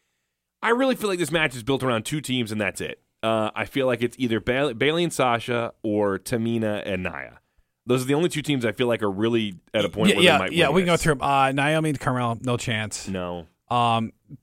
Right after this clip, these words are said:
Speaker 2: I'd love to see the Riot Squad do it, but,
Speaker 1: I
Speaker 2: uh,
Speaker 1: would love to see the Riot Squad
Speaker 2: um,
Speaker 1: get this.
Speaker 2: um, you know, I, th-, th-, man, but they're, they're fun, but I don't, I don't see that happening. Sonya and, and Mandy, it just doesn't happen. It just, you know,
Speaker 1: I, I
Speaker 2: I,
Speaker 1: think
Speaker 2: I like
Speaker 1: there's
Speaker 2: them,
Speaker 1: potential
Speaker 2: but
Speaker 1: for them, but not now.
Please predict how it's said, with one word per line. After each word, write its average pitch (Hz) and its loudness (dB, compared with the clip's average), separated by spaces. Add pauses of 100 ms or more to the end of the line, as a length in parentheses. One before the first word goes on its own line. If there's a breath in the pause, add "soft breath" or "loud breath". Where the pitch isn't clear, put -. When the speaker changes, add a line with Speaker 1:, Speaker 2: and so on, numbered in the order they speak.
(160)
Speaker 2:
I'd 131 0
love 147 4
to 156 -2
see 175 0
the 151 -2
Riot 143 4
Squad 127 -2
do 143 2
it, 139 0
but, 117 4
Speaker 1:
I 165 6
Speaker 2:
uh, - 6
Speaker 1:
would 147 0
love 120 0
to 110 -4
see 104 -6
the 92 -2
Riot 92 2
Squad 120 2
Speaker 2:
um, 110 -2
Speaker 1:
get - -4
this. - -10
Speaker 2:
um, 120 -2
you 131 2
know, 127 2
I, 123 0
th-, 107 -10
th-, 127 -2 (280)
man, 113 -4
but 104 -6
they're, 107 -2 (120)
they're 107 0
fun, 104 0
but 104 -2
I 127 2
don't, 131 0
I 123 -2
don't 127 -2
see 143 0
that 117 2
happening. 143 4 (500 loud breath)
Sonya 180 2
and, 143 0
and 139 -2
Mandy, 151 2 (220)
it 139 2
just 143 0
doesn't 120 0
happen. 131 2 (360)
It 120 -4
just, 120 -6
you 135 -2
know, 208 2
Speaker 1:
I, 214 2
I 208 2 (240)
Speaker 2:
I, 175 4
Speaker 1:
think 139 4
Speaker 2:
I 139 4
like 147 6
Speaker 1:
there's - -
Speaker 2:
them, 139 4
Speaker 1:
potential 151 2
Speaker 2:
but - -6
Speaker 1:
for 180 0
them, 170 2
but 127 0
not 95 -2
now. 82 -6